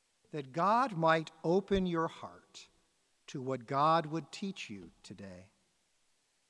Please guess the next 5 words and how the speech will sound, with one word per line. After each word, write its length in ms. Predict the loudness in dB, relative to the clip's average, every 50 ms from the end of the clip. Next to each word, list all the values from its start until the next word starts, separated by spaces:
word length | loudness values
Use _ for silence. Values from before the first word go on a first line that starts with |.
| _ _ _ _ _ _ _ _
Pray 500 | -8 -2 0 0 0 0 -2 -6 -12 -18 _ _ _ _ _ _ _ _ _ _ _ _ _ _ _ _ _ _ _ -6
that 180 | -6 -4 0 4
God 360 | 8 10 12 10 10 8 8
might 320 | 6 6 6 6 2 -6
touch 420 | -6 0 2 2 2 2 -2 -8